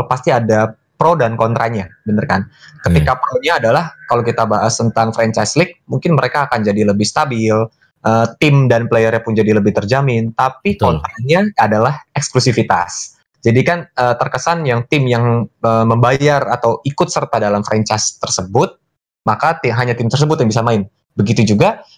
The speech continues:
Speaker 1: karena pro player itu dikategorikan adalah player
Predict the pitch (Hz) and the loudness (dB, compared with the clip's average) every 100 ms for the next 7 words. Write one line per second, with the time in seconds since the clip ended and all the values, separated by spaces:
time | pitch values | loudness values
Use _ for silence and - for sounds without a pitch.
0 | _ 117 120 117 - 120 123 120 117 120 | _ -2 0 -2 -2 0 2 2 2 0
1 | 117 117 110 110 113 120 107 107 110 120 | 0 -2 0 0 0 -2 -2 -2 -2 -6
2 | _ _ _ _ 123 117 123 | _ _ _ _ 0 2 2